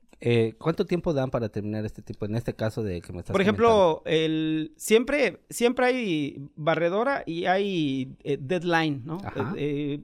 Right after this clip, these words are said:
Speaker 2: en el Coyote, eh, hay, creo que, eh, el primer, la primera sección, que son como de veinticinco kilómetros,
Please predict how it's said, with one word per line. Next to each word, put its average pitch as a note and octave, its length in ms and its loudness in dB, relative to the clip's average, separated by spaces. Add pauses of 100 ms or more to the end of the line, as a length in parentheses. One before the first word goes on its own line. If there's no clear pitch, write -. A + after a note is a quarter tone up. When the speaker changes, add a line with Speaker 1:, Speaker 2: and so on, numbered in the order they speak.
(180)
Speaker 2:
en D3+ 160 0
el D3+ 140 -2
Coyote, B3+ 560 -2 (600)
eh, D3+ 500 0 (840)
hay, D#3 1040 2 (240)
creo E3+ 260 -2
que, D3 500 0
eh, C#3+ 160 0
el C#3+ 420 -2
primer, E3 460 0
la C#3+ 140 0
primera E3 580 2
sección, G3+ 420 -4
que - 100 -18
son F3+ 140 -2
como D#3 240 -2
de C#3+ 100 2
veinticinco C#3 460 -2
kilómetros, F#3+ 500 -2